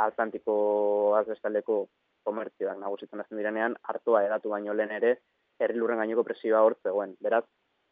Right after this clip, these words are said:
e, badirudi artoa ez zela izan, edo artoa eta beste, beste labore batzuk ere, babarruna ere bai,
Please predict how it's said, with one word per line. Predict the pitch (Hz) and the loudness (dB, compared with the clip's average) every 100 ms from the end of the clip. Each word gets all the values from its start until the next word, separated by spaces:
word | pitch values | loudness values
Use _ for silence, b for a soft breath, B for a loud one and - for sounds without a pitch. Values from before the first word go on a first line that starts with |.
| _ | _
e, | 123 110 101 98 98 98 98 98 | 0 4 4 4 2 2 0 2
badirudi | 110 123 127 131 | 4 6 8 8
artoa | 104 113 120 110 | 6 4 4 2
ez | - | 0
zela | 117 110 | 2 2
izan, | 123 110 - | 2 -4 -6
edo | 104 101 - - | -10 -10 -12 -12
artoa | 104 - 110 123 | -12 -2 4 4
eta | 98 | 2
beste, | 101 - 101 98 | -4 -2 -2 -2
beste | 104 - 101 | -6 -4 -2
labore | 95 98 | 0 0
batzuk | 95 - - | -2 -6 -2
ere, | 135 113 | 0 0
babarruna | 95 101 101 101 95 | 0 0 0 -4 -8
ere | 104 | 0
bai, | 139 139 139 135 | 4 4 4 0